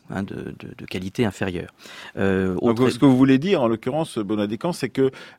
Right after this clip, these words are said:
Speaker 2: euh, cette question des morceaux tels qu'on, on les voit représentés sur les, euh, les, euh, euh,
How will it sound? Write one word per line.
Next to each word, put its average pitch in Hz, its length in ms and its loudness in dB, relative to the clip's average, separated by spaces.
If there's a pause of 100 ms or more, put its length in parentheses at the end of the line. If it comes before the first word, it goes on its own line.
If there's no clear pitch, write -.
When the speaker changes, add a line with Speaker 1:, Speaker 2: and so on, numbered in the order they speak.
Speaker 2:
euh, 87 480 0
cette - 280 -10
question 143 420 -2
des 113 100 6
morceaux 127 500 2
tels 101 200 0
qu'on, - 120 -4
on 95 340 0
les 92 140 2
voit 92 240 6
représentés 98 720 0
sur 90 280 -4
les, 87 360 2 (380)
euh, 76 300 2
les, 95 480 6
euh, 82 400 0 (340)
euh, 62 480 -8